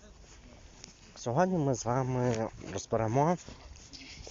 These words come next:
першу тему. Е, це читання. Перша літера англійської мови — це літера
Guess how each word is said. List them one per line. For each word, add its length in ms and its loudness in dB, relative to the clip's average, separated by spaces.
першу 360 2
тему. 480 0
Е, 140 -2
це 560 0
читання. 1000 -2
Перша 380 2
літера 640 -2
англійської 500 -2
мови — 240 2
це 120 -4
літера 340 -2